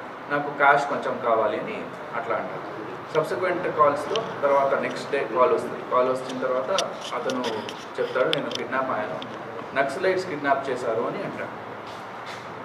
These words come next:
ఆ, so అదా, before that ఏమైతే, ఎయిత్ నైట్ మనకు ఒక కేసు రిపోర్ట్ అయింది, అది man missing కేసు రిపోర్ట్ అయింది. So ఎయిత్ నైట్ నుంచి మనము, we will form different teams, ఒక త్రీ ఫోర్ టీమ్స్.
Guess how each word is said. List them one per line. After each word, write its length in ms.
ఆ, 200
so 60
అదా, 340
before 360
that 180
ఏమైతే, 360
ఎయిత్ 520
నైట్ 400
మనకు 440
ఒక 200
కేసు 560
రిపోర్ట్ 460
అయింది, 200
అది 100
man 340
missing 260
కేసు 260
రిపోర్ట్ 400
అయింది. 180
So 280
ఎయిత్ 440
నైట్ 300
నుంచి 340
మనము, 360
we 80
will 180
form 240
different 500
teams, 360
ఒక 180
త్రీ 140
ఫోర్ 240
టీమ్స్. 320